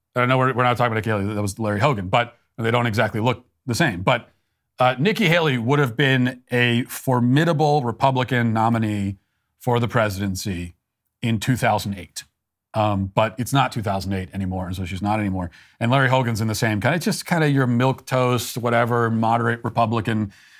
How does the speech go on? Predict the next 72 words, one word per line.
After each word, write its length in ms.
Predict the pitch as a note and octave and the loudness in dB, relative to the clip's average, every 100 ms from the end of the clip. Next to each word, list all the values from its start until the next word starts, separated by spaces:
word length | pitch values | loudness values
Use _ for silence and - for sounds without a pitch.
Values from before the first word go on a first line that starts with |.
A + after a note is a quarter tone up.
| _ - | _ -2
thing. 460 | G3 E3+ D#3+ D#3 | 2 4 4 2
And, 240 | C#3 A#2+ A#2+ | 2 0 2
uh, 200 | A#2 B2 | 2 2
and 100 | D3+ | 0
he, 240 | F3+ A3+ | -2 -2
he 220 | G3+ G3 A3+ | 0 2 2
doesn't 280 | C#4 A3 | 2 2
even 200 | B3 F#3+ | 0 -2
have 460 | C#3+ D3+ D3+ D3 A#2+ | -2 0 2 2 0
the 80 | A#2+ | -4
courage 720 | - C3 C3+ C3 B2 A#2 - | -2 0 2 2 0 -2 -2
to 100 | B2 | -4
just 400 | G2 A#2+ A2+ - | 0 0 0 -2
say 240 | C3 B2+ | 0 0
what 120 | A#2+ A2+ | 0 0
he 80 | |
really 260 | G#2+ G#2 G#2 | 0 -2 -2
thinks. 500 | - D3+ C#3 A2+ - - - - - - | 0 2 2 -2 -8 -14 -16 -20 -4 2
And 120 | C3+ | 4
what 100 | D3 | 4
he 40 | |
really 260 | D3 F#3+ E3+ | 4 4 2
thinks 240 | G#3 G3 | 2 2
is 100 | E3+ | 2
that 120 | F3 | 2
he 60 | E3+ | 4
doesn't 200 | G3 F#3 | 2 2
care 140 | E3+ D#3 | 2 4
at 60 | |
all 160 | D3+ C#3+ | 4 4
about 160 | C#3+ | 2
education. 500 | C#3 C3+ C#3+ C3+ C3 | 2 0 0 0 2
He 40 | D3 | 2
doesn't 160 | D3 | 2
care 120 | C#3+ C3+ | 0 2
at 80 | |
all 160 | B2 B2+ | 4 4
about 180 | B2+ A#2+ | 2 0
what 160 | B2+ | -2
kids 220 | - B2+ A#2+ | -2 -2 -2
are 60 | |
taught. 400 | A2+ B2 A#2+ A#2 - - | 2 4 4 0 -14 -8
He 60 | - | 0
doesn't 200 | D#3 D3 | 0 0
care 160 | D#3+ C3+ | 0 2
at 80 | |
all 260 | B2 B2+ B2 | 2 2 2
about, 460 | A#2 A#2 A#2 A#2 - _ _ - | 2 4 2 0 -12 _ _ 2
uh, 240 | A#2 A#2 | 4 4
about 180 | A#2 B2 | 2 2
anything 340 | B2+ C3+ A#2+ C3+ | 4 2 2 0
that 60 | |
has 100 | B2 | 0
to 60 | A2+ | 0
do 120 | B2 | 0
with 100 | A#2+ | 0
the 60 | B2 | -2
culture, 720 | - A#2+ A2 A#2 A2+ A2 - | 0 0 0 0 0 0 0
uh, 380 | A2+ G#2+ A2 B2 | 2 2 0 -2
any 200 | B2+ C3 | 0 2
of 80 | B2+ | 2
the, 120 | B2+ | 0
the, 260 | B2+ A#2+ A#2+ | -2 -4 -4
the 220 | A#2 A2+ | -4 -4
so-called 420 | - C3+ A#2 B2 A2 | -2 -2 0 -2 0
social. 320 | A#2+ A2+ B2+ | -2 -2 -2
He 80 | D#3 | 0
just 160 | F#3+ | 2
doesn't 220 | G#3+ E3+ | 2 0
care 240 | C3+ C#3+ B2 | 0 2 0
about 240 | F#2+ D2+ | -2 -10
that. 240 | - D#2 | -14 -14